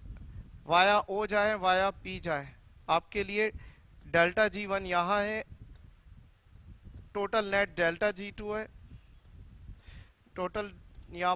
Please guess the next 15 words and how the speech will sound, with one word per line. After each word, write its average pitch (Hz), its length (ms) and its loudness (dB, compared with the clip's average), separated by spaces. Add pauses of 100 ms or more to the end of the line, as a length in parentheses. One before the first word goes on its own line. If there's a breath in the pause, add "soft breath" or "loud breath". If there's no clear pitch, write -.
पर 214 120 -2
डेल्टा 175 360 0 (140)
जी 160 240 -10
थ्री 135 240 -12
है। 135 220 -14 (680 loud breath)
तो 180 100 -4
delta 175 380 4
G 190 140 -8 (100)
one 202 240 0 (120)
is 175 160 -8
equal 185 260 -6
to 202 180 -10 (120)
delta 170 460 0
G 185 300 -12
two 220 140 -12